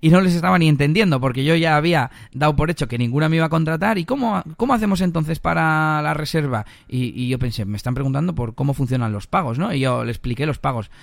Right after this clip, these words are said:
"Vale, vale, pero ¿te pagamos, no te pagamos?". Y, y le dije, bueno, le expliqué lo de las copas. Y, y me, me decía, "Bueno, la transferencia te llegaría mañana, no sé qué, no sé cuántos".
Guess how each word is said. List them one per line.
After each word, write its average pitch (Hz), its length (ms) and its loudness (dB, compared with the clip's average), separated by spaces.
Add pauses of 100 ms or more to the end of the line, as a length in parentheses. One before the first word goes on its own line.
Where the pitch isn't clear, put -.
(120)
"Vale, 196 180 0
vale, 220 200 2
pero 151 200 -2
¿te 147 120 -2
pagamos, 214 320 2
no 208 100 -2
te 208 80 -2
pagamos?". 208 260 0 (280)
Y, 143 180 0
y 139 120 -2
le 135 100 0
dije, 131 420 -2
bueno, 135 160 4
le 107 60 -2
expliqué - 340 -8
lo 123 80 -4
de 123 80 -4
las 123 160 -4
copas. 165 380 -2 (460)
Y, 127 760 0 (100)
y 127 80 -4
me, 120 280 -2 (200)
me 135 120 -4
decía, 127 200 -6
"Bueno, 190 180 -4
la 135 200 -2
transferencia 151 500 -4
te 175 100 -8
llegaría 175 380 -4
mañana, 170 460 -2
no 156 80 -8
sé 151 100 -10
qué, 185 200 -6
no 165 100 -6
sé 156 80 -8
cuántos". 175 400 -4